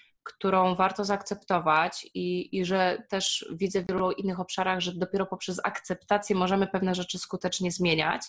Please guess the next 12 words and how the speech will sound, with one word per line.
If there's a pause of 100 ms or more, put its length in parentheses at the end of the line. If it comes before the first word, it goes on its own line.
(720)
E, (100)
jest
takie
podejście,
które
właśnie
traktuje
depresję, (140)
tudzież
melancholię,
bo,
bo